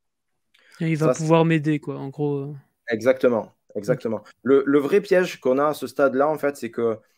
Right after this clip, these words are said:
Speaker 2: la plupart des entreprises vont présenter leurs produits, euh, d'une manière technique. Euh, dire, euh, je fais, euh, ou, ou, euh, la trame de ce qu'il y a dans une formation, par exemple, ou des choses comme ça.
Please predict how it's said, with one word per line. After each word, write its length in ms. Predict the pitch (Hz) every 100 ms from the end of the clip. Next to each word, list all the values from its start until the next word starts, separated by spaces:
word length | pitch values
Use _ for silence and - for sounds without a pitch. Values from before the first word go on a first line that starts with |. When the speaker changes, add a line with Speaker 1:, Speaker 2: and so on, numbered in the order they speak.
| _ _
Speaker 2:
la 140 | 117
plupart 400 | 117 143 139 165
des 160 | 165 139
entreprises 540 | 135 131 120 - 143
vont 120 | 123 123
présenter 420 | - 127 127 143
leurs 180 | 127 -
produits, 640 | - 127 113 127 143 143 _ _ _ _ _
euh, 760 | 107 104 104 101 101 98 98 98
d'une 160 | 98 123
manière 300 | 127 131 127
technique. 480 | 127 139 139 - _ _ _ _ _ _ _ -
Euh, 220 | 104 101
dire, 220 | 104 127
euh, 240 | 127 113 110
je 100 | -
fais, 300 | - 123 123
euh, 120 | 110 113
ou, 320 | 135 147 139
ou, 260 | 127 131 139
euh, 480 | 110 104 104 101 101 - _ _
la 140 | 117 117
trame 260 | - 143
de 60 | 123
ce 60 | -
qu'il 100 | 139
y 20 |
a 60 |
dans 100 | 127
une 160 | 120 120
formation, 520 | 117 120 117 - 131
par 160 | 123 107
exemple, 400 | 101 120 117 104
ou 40 |
des 80 | 101
choses 200 | - 104
comme 140 | 104
ça. 200 | 98 95